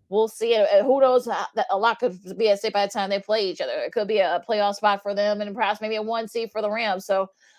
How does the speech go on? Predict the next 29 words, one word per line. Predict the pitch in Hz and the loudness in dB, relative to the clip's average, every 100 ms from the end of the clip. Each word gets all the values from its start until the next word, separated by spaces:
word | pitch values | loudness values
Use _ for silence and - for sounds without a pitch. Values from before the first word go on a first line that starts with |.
| _ | _
we'll | 240 247 | 6 6
see. | - 233 | 4 2
But | 202 | 4
like | 220 226 | 4 2
I | |
said, | 226 | 2
it's | - | 4
all | 277 359 | 6 4
gonna | 330 302 | 4 0
come | 302 247 | 0 0
down | 233 220 214 | 0 -2 -4
to, | 240 208 196 196 | 0 2 2 0
um, | 196 185 185 180 - _ _ _ _ _ _ - - | 0 -2 -4 -10 -14 _ _ _ _ _ _ -20 -6
you | 233 | 0
know, | 202 | 2
the, | 196 190 - _ _ | 2 0 -4 _ _
the | 208 214 | -4 -2
concept | 285 220 214 202 208 | 0 0 0 0 0
and | 202 | 2
horse, | 214 208 208 | 4 4 2
you | |
know, | 180 | -6
can | 277 208 | -2 0
Stafford | 240 214 196 | 2 0 2
get | 220 | 2
in | 202 | 2
the | 202 | 2
ball? | 185 202 202 190 | 4 4 6 4
Or, | 196 | 2